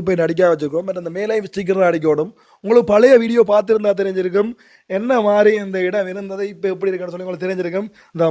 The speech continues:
மொத்தமா காட்டுற பாருங்க என்ன இருக்குன்னு சொல்லி. இந்த பாருங்க எப்படி இருக்குது, நல்லா இருக்குதா? நல்லா இருக்கு மட்டும் தான் நம்புறேன். நண்பன் லைட் அடிங்க நண்பன், நீங்க எனக்கு. ஆ, அப்படி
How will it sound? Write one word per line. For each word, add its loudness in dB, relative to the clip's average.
மொத்தமா 2
காட்டுற 2
பாருங்க 0
என்ன -2
இருக்குன்னு -4
சொல்லி. -6
இந்த 6
பாருங்க 6
எப்படி -2
இருக்குது, 0
நல்லா 4
இருக்குதா? -2
நல்லா -4
இருக்கு -4
மட்டும் -4
தான் -4
நம்புறேன். -2
நண்பன் 2
லைட் 4
அடிங்க 0
நண்பன், -8
நீங்க -10
எனக்கு. -8
ஆ, -16
அப்படி -14